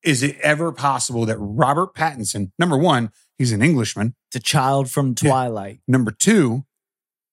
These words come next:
Speaker 1: he played the shitty, he played the shittiest character in the shittiest fucking series of movies to ever be made.
Speaker 2: Yes.
Speaker 1: No way in hell could this guy translate to become the Batman, right?
Speaker 2: Right.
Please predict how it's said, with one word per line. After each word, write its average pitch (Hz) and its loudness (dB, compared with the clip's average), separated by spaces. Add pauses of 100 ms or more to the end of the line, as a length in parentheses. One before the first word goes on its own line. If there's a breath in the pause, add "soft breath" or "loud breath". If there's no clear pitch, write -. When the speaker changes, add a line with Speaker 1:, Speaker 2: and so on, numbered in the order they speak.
(140)
Speaker 1:
he 139 2
played 135 0
the 117 0
shitty, 185 0
he 143 0
played 147 0
the 110 -2
shittiest 180 0
character 160 0
in 131 0
the 101 -2
shittiest 170 0
fucking 156 -2
series 123 2
of 110 -2
movies 127 2 (260 loud breath)
to - -6
ever 156 0
be 170 0
made. 151 0 (200)
Speaker 2:
Yes. 101 -12 (680)
Speaker 1:
No 175 4
way 202 2
in 180 0
hell 143 0
could 110 -6
this 165 0
guy 127 0
translate 131 0
to 110 -6
become 113 -2
the 110 0
Batman, 98 -4 (320)
right? 127 2 (220)
Speaker 2:
Right. - -14